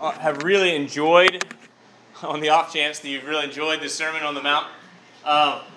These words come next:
uh, two, two really good resources, two of my principal resources.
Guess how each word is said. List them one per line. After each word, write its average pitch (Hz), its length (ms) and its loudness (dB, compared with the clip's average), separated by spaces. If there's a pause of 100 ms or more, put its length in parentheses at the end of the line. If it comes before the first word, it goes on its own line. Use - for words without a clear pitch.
(380)
uh, 143 260 2
two, 196 540 -4
two 220 320 -6
really 170 260 -2
good 160 220 -2
resources, 156 600 -6
two 180 120 -6
of 160 80 -6
my 147 160 -2
principal 156 420 -8
resources. 147 560 -6